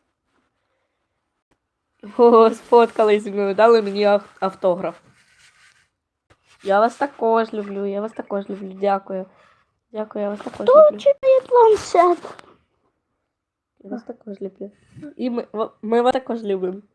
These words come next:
Speaker 1: Мгм. Так. Морквинка написала, «Я пока вам задоню п'ятдесят». О,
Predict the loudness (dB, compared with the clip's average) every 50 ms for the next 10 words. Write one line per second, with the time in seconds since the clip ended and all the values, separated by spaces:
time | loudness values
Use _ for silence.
0 | _ _ _ -16 -12 -12 -12 -12 -14 -18 _ _ _ _ _ _ _ _ _ _
1 | _ _ _ _ _ _ _ _ _ _ _ _ _ _ _ _ _ _ _ _
2 | _ _ _ _ _ _ _ _ _ _ _ _ _ _ _ _ _ -14 -12 -12
3 | -12 -16 _ _ _ _ _ _ _ _ _ _ _ _ _ _ _ _ _ _
4 | _ _ _ _ _ _ _ _ _ _ _ _ _ _ -8 -4 -4 -4 -4 -2
5 | -2 -2 -2 -2 -2 -4 -4 -4 -6 -6 -6 -4 -4 -4 -4 -6 -10 _ _ _
6 | _ _ _ _ -8 -6 -4 -4 -4 -6 -6 -4 -2 0 0 0 0 -2 -4 -6
7 | -4 -4 -4 -4 -4 -4 -4 -4 -4 -4 -6 -6 -6 -8 -8 -8 -8 -14 -16 _
8 | _ _ _ _ _ _ _ _ 0 2 4 4 4 4